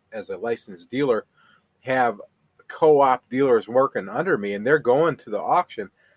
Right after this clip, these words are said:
how do I control them from making bad purchases in my name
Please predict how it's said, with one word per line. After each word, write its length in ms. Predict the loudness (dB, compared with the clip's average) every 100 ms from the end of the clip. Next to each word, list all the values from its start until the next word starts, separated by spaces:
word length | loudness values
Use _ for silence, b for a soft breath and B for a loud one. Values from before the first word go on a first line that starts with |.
| _
how 200 | 0 2
do 140 | 4
I 120 | 4
control 580 | 2 -6 -2 4 4 4
them 320 | 0 0 -2
from 420 | -8 -6 -6 -6 -10 _ _ _ _ _
making 440 | -2 -2 -2 -6 -2
bad 340 | 0 2 0
purchases 640 | -2 -4 -4 -10 -8 -10
in 200 | -10 -12
my 280 | -6 -2 0
name 400 | -2 -4 -6 -10